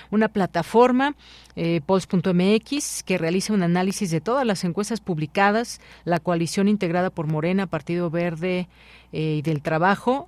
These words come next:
a la cual pertenece Claudia Sheinbaum, mantiene una posición sólida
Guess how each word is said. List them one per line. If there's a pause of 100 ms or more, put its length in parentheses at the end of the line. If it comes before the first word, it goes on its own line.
a
la
cual
pertenece
Claudia
Sheinbaum,
mantiene
una
posición
sólida